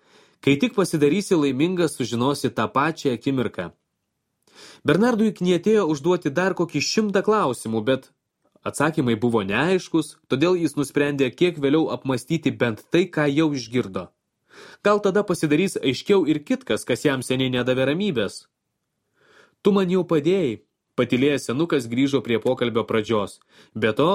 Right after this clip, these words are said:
aš nebe vienišas. Nuo šio ryto. Sutikau mergaitę, kuri irgi norėtų žinoti viską. Po pietų eisime į parduotuvę. Ji nori sužinoti, ką galėtų padovanoti savo pusseseriai gimtadienio proga. Paskui vesiuosi ją namo.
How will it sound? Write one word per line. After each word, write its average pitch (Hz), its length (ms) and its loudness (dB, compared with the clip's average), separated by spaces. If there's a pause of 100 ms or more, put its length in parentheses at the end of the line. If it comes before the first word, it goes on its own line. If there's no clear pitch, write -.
(100)
aš 143 260 -6
nebe 139 260 2
vienišas. 107 720 -4 (280)
Nuo 127 180 2
šio 143 240 2
ryto. 101 380 -4 (640)
Sutikau 160 680 0
mergaitę, 127 640 -2
kuri 127 400 0
irgi 165 260 0
norėtų 117 420 0
žinoti 127 420 -2
viską. 131 460 -6 (520)
Po 117 100 2
pietų 113 360 2
eisime 123 420 0
į 104 40 -4
parduotuvę. 113 640 -2 (480)
Ji 135 100 4
nori 143 300 2
sužinoti, 131 600 -2
ką 151 200 -2
galėtų 135 400 0
padovanoti 113 640 -2
savo 113 300 0
pusseseriai 139 640 0
gimtadienio 113 600 -2
proga. 101 480 -2 (680)
Paskui 131 300 0
vesiuosi 170 460 0
ją 135 180 2
namo. 127 460 -2